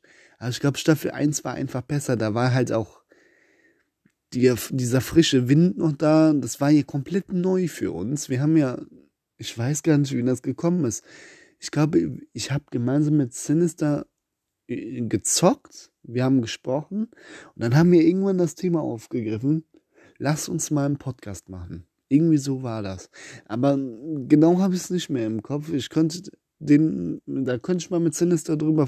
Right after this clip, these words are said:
reden in der Folge, wenn er Bock hat. Ähm, das ist, war einfach krass. Ich glaub, dann auch an der zweiten Folge von Staffel eins war natürlich dann auch schon Black dabei.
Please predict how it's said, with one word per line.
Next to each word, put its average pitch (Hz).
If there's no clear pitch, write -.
reden 147
in 139
der 117
Folge, 135
wenn 120
er 110
Bock 110
hat. 151
Ähm, 101
das 101
ist, -
war 135
einfach 127
krass. 147
Ich 101
glaub, 127
dann 135
auch 117
an 120
der 113
zweiten 117
Folge 147
von 135
Staffel 131
eins 120
war 123
natürlich 117
dann 113
auch 104
schon 110
Black 110
dabei. 165